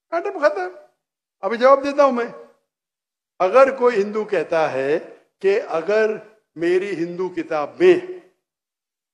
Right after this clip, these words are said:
मोहम्मद सल्लल्लाहु अलैहि वसल्लम का जिक्र है और मेरी हिंदू किताब सही है,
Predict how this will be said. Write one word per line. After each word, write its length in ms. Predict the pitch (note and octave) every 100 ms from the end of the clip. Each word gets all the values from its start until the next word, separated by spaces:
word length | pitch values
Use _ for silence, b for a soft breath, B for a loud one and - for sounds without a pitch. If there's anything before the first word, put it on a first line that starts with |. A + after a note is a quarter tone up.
| -
मोहम्मद 260 | E3+ F#3 F#3
सल्लल्लाहु 320 | F#3 F3 E3+
अलैहि 120 | F3+
वसल्लम 120 | E3+
का 100 | D#3+
जिक्र 340 | C#3+ D#3 D3+ C3+
है 580 | E3 F#3+ C#3+ - - _ _
और 180 | D#3+ F3
मेरी 340 | D#3+ E3+ F#3 G3
हिंदू 360 | F3 E3+ F3+
किताब 380 | E3 E3+ E3+ E3
सही 280 | - F3+ E3+
है, 280 | F#3 G#3+